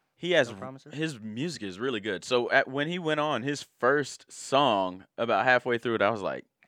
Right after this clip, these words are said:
Speaker 1: "Man, this guy is good. I gotta, like,
Speaker 2: Yeah.
Speaker 1: check him out on Spotify." And then at the end of that song, he shouted out his Spotify or his name or whatever. Um, and then I had, I went him and immediately followed him.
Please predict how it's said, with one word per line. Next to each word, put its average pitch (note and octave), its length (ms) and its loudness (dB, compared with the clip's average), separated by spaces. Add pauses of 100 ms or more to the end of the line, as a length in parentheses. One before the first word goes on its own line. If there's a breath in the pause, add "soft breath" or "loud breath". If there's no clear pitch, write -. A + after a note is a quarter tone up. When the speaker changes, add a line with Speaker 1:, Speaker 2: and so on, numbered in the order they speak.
(400 soft breath)
Speaker 1:
"Man, C#3+ 300 0
this F#3+ 140 0
guy D#2 260 0
is D#2+ 140 -18
good. B2 420 6
I B2+ 100 6
gotta, F#2 380 2
like, F#2+ 180 2
Speaker 2:
Yeah. C3 120 0
Speaker 1:
check C3+ 200 4
him C3+ 80 -2
out B2 140 2
on A#2 80 -2
Spotify." B2+ 560 2
And A2 100 -6
then G#2+ 160 -4
at G2+ 160 -2
the G#2 100 -2
end G#2+ 140 -4
of G2+ 100 -2
that F#2+ 200 -2
song, G2+ 260 -6
he G#2 160 -6
shouted G#2 360 0
out F2+ 180 2
his E2+ 120 -8
Spotify F2+ 640 -2
or F#2+ 180 -2
his F2+ 160 -4
name G2+ 200 -4
or E2 120 -10
whatever. F2 340 -8 (540 soft breath)
Um, G2+ 420 0 (100)
and G#2+ 180 0
then G#2+ 140 -2
I G#2 100 0
had, G#2+ 300 0
I F#2+ 200 4
went G#2+ 280 -2
him G#2+ 140 -8 (100)
and F#2+ 180 -4
immediately F#2 520 -6
followed E2+ 400 -4
him. - 180 -18